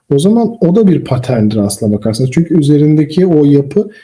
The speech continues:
hepsinin birbirine benzerdir. Numaraları değişse de renkleri, işte logoları, armaları vesaireleri benzer olduğu için bir patern yapısı yine orada da düşünülebilir. Ee, temsil ve gösterim dediğimiz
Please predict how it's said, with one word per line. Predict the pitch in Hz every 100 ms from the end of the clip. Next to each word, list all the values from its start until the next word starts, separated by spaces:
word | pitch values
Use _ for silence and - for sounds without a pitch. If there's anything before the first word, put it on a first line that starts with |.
| _ -
hepsinin | 185 185 160 139 127
birbirine | 127 139 175
benzerdir. | 185 190 190 190 190 185
Numaraları | 160 139 139 147 160 151
değişse | 151 147 - 147
de | 139
renkleri, | 131 135 139 139 135
işte | 139 - 139
logoları, | 135 131 135 135 139
armaları | 139 127 135 131 135 135 131
vesaireleri | 131 - 135 131 135 135
benzer | 127 131 135 156
olduğu | 135 131 170
için | - 202 - _ - - _ -
bir | 160 160
patern | - 131 160 170 160 127 _ _ _ _ _ -
yapısı | 135 127 - - 220
yine | 214
orada | 151 123 120
da | 110 101
düşünülebilir. | - 104 95 90 139 - - _ _ _ - _ _ _ _ _ _ -
Ee, | 135 135 127
temsil | 156 160 165 208 214
ve |
gösterim | 196 185 180 - 190 190
dediğimiz | 170 135 131 120 127 -